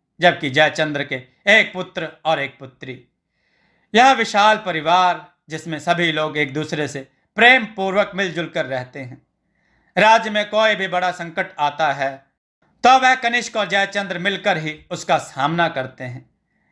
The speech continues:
जयचंद्र भले राजा के पद पर हों, लेकिन वह अपना राजा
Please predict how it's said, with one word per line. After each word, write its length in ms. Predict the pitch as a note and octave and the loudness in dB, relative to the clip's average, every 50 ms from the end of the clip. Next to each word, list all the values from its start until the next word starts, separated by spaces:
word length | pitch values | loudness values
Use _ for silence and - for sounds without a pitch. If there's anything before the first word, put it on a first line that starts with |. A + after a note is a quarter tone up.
| _ _ D#3+ | _ _ 4
जयचंद्र 520 | G#3+ A3+ A3+ A3+ A3+ A3 G#3 G3+ G3+ F#3+ | 4 6 6 4 2 0 -4 -4 -4 -6
भले 280 | E3 E3+ F3 F#3 F#3 E3+ | -4 -2 -2 -2 0 0
राजा 320 | E3+ E3+ E3 E3 E3+ E3 | 0 -2 -2 -2 -4 -4
के 140 | - E3+ D3+ | -4 -6 -8
पद 280 | - - E3 D#3 - - | -6 -6 -6 -6 -4 -4
पर 120 | D#3+ C#3+ | -4 -4
हों, 300 | C3 C3 C#3+ C#3 C3+ C3+ - _ _ _ _ _ _ | -4 -6 -6 -6 -6 -8 -12 _ _ _ _ _ _
लेकिन 400 | D3 C#3+ C#3+ C#3+ D3+ C#3+ C3 - - _ _ _ _ _ _ _ _ _ F#3 | -2 -2 -2 0 -2 -2 -4 -6 -10 _ _ _ _ _ _ _ _ _ 2
वह 220 | G3+ A#3 A#3 G#3 | 4 6 6 4
अपना 300 | G#3 G#3 G#3+ G#3 G3+ F#3 | 4 0 0 0 0 2
राजा 360 | E3+ F3 F3 E3+ E3 E3+ E3 | 4 2 2 2 2 0 0